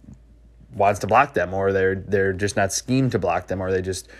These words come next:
there's a kind of a miscommunication. So I think, um,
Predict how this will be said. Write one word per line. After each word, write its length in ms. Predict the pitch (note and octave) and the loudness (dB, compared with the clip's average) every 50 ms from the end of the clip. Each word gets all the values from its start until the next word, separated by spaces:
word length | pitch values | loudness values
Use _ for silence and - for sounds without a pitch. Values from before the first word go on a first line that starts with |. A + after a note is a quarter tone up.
| - - - - | -20 -20 -12 -4
there's 220 | - G#2+ G#2+ G2+ | 0 0 2 4
a 320 | G#2 G2+ G2 F#2 F#2+ G2 G#2+ | 4 4 4 2 0 -2 -4
kind 200 | - - A2+ G#2+ | -2 -2 0 0
of 60 | G2 | 0
a 60 | F#2+ G#2 | 0 -2
miscommunication. 920 | G#2+ - - G#2+ G2 F#2+ G2 - - B2 A#2+ A2+ - F#2+ F2 D#2+ F2+ - | -2 -2 -4 -4 -4 -4 -4 0 2 2 2 2 0 -4 -6 -6 -8 -4
So 320 | - - A#2 A2 G2+ G#2 | 2 4 6 6 6 6
I 120 | - A#2 | 4 2
think, 340 | G#2+ - D3 C3+ B2 - - - - - - - - - - | 2 2 2 2 2 0 -4 -12 -18 -20 -20 -20 -14 -4 -2
um, 480 | A2 G#2 G2+ G2+ G2 F#2+ G2+ G2+ F#2+ | 0 0 2 0 -2 -2 -4 -6 -8